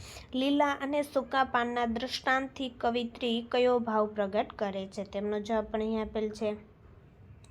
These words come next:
નંબર બે, દુઃખો વિશે કવિ શું કહે છે?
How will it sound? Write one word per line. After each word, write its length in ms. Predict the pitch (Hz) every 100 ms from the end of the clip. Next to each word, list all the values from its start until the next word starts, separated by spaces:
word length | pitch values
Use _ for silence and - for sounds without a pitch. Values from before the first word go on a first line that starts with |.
| - - - - -
નંબર 280 | 254 240 240
બે, 220 | 220 214
દુઃખો 480 | 214 285 - 311 302
વિશે 400 | 269 262 269 262
કવિ 300 | 254 214 220
શું 400 | 214 - 285 294
કહે 420 | 285 208 202 233
છે? 360 | - - 196